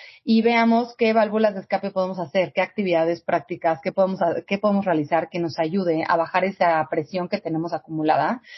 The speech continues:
y que puede impedir que, que el estrés se transforme en un problema psicosocial, ¿no? Entonces, estas válvulas de escape pueden ser desde una lectura, ir al cine,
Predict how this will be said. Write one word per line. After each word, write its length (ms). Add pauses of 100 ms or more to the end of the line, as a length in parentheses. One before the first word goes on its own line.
(420)
y 240
que 120
puede 220
impedir 520
que, 420
que 120
el 80
estrés 340
se 140
transforme 420
en 80
un 80
problema 400
psicosocial, 680
¿no? 200
Entonces, 600
estas 280
válvulas 380
de 80
escape 320
pueden 320
ser 180
desde 520 (300)
una 300
lectura, 560
ir 160
al 140
cine, 500